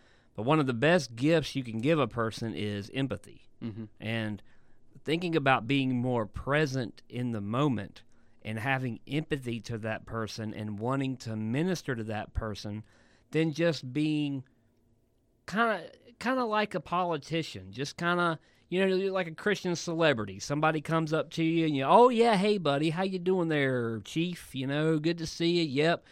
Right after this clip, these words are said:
Speaker 1: Tell your mom and dad, 'Oh, that's horrible. Thanks for opening your heart to me, but we'll pray for you. Amen. Ain't God good?'" and then walk off. Whereas when you're actually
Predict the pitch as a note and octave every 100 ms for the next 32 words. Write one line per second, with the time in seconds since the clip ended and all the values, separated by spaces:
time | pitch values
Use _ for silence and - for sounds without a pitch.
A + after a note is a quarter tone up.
0 | - _ C#3 D3+ D#3+ E3 E3 D#3+ E3 E3
1 | C#3 E3 F3+ F#3 C#3+ - _ - E3 -
2 | F3 F#3+ F3 E3 D#3+ D#3 D#3 - D#3+ E3
3 | E3+ E3+ E3 D#3 E3+ C#3+ D#3+ D3+ C#3+ A2
4 | B2 D#3+ - E3 D3 - C3+ C3 B2+ C3+
5 | D3+ D#3 E3+ D#3 D3+ C#3+ D#3 D#3 D3+ D#3+
6 | E3+ D3+ C3 C3 C3 C3 B2+ F#3+ C3 -
7 | - _ _ _ _ - D3 D#3 D3 D3
8 | C3+ C3 D3 C#3+ D3 - _ _ _ -
9 | D3 F3 - F3 D#3 C#3 C3+